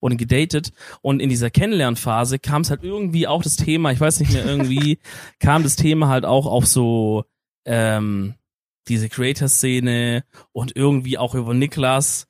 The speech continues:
Speaker 2: Mhm.
Speaker 1: und Freaks for You und sowas. Und dann
Speaker 2: Wo, wo, wo Niklas gearbeitet hat?
Speaker 1: Ja, genau. Und, äh, und dann,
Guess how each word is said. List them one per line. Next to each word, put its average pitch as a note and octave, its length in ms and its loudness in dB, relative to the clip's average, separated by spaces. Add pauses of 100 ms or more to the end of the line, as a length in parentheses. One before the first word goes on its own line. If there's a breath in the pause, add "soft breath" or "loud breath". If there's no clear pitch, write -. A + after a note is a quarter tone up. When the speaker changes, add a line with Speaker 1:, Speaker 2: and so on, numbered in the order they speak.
Speaker 2:
Mhm. A2 200 -6
Speaker 1:
und B2 120 0
Freaks - 280 -2
for B2 120 -2
You C3 280 2
und D3+ 80 2
sowas. D#3+ 520 0 (440 loud breath)
Und B2+ 240 -2
dann D#3+ 520 2
Speaker 2:
Wo, A#2 140 2 (160)
wo, A2 360 2
wo G#2 180 2
Niklas G#2+ 320 -2
gearbeitet A2 320 2
hat? B2+ 180 2 (200)
Speaker 1:
Ja, A#2 220 0
genau. A#2 420 -4 (680 loud breath)
Und, B2+ 360 2
äh, A#2 440 2
und B2 240 -2
dann, D#3 440 2